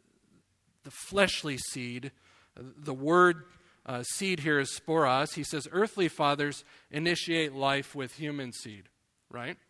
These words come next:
Uh, and it's perishable, it's corruptible. But in contrast to that, God initiates life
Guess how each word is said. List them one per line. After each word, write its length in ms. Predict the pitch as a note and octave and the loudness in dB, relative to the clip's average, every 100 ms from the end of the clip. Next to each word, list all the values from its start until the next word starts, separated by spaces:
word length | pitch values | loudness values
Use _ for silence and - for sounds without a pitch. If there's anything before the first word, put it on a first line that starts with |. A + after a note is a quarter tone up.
| _ _ _ _ _ _ _ _ - _ _ A#2 | _ _ _ _ _ _ _ _ -20 _ _ -12
Uh, 260 | B2 B2 - _ _ - | -8 -8 -10 _ _ -10
and 100 | D3+ | -6
it's 160 | C#3 - | -6 -8
perishable, 760 | - A3 G#3+ F#3 - A2+ A2+ A#2 | 2 8 8 8 -2 -8 -8 -8
it's 160 | - | -10
corruptible. 840 | - F3+ D#3 F#3 - C3+ A#2 G#2 _ _ _ _ _ _ _ _ A2+ | -10 0 4 4 4 -14 -12 -16 _ _ _ _ _ _ _ _ -20
But 220 | B2+ D3 | -8 -4
in 160 | D3+ D3 | -4 -2
contrast 600 | F3+ G#3+ G3+ F3 D3 - | 4 4 4 2 2 0
to 80 | C#3 | -6
that, 360 | C3+ C#3 A#2+ | -4 -6 -8
God 320 | C#3+ D3+ F#3+ G3+ | 4 8 8 6
initiates 720 | D#3 C#3+ - C#3 B2+ B2 C3 | 0 -4 -6 -6 -6 -6 -10
life 460 | A#2 A#2 B2+ - | -8 -8 -10 -16